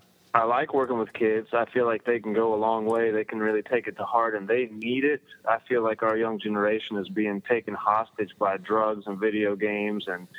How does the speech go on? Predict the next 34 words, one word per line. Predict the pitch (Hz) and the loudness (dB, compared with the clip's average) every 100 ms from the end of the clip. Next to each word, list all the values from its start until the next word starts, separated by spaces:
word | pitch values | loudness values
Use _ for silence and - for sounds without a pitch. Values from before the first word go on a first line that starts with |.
| - - - | -18 -18 -10
constant | - 120 117 - 117 110 | -2 0 0 -2 -2 -2
media | 113 117 120 117 113 | 0 0 2 2 0
bombardment | 107 110 107 110 113 110 113 110 | 2 0 0 0 0 0 -2 -2
and | 107 101 | -2 0
brainwashing, | 110 113 113 107 107 - 110 | 0 0 0 0 -2 -4 -2
you | 110 | 0
know, | 107 104 | 0 2
like | 104 101 | 0 0
that. | 113 107 | -2 -2
I | 110 | -4
feel | - 123 | -2 0
like | 110 107 - | 0 -2 -2
that | 107 - - - - - | -4 -6 -20 -20 -20 -2
they're | 117 | 0
half | 110 123 113 | 2 0 0
zombified. | 104 110 110 104 98 107 92 87 87 - _ _ _ _ | 0 0 0 -2 -2 0 0 -4 -8 -16 _ _ _ _
And | 113 | -2
when | 107 | 0
you | 113 | 0
get | 104 123 | 0 0
'em | 117 | 2
out | 120 120 | 0 0
in | 110 | 0
the | 110 | 0
woods | 120 127 123 113 | 0 0 -2 -2
and | 110 | -2
you | |
teach | 104 127 107 | -2 -2 -2
'em | 110 | 0
how | 113 | 2
to | 107 - - | 0 -4 -6
fish, | - - | -6 -2
and | 110 | -2
they | 98 | -2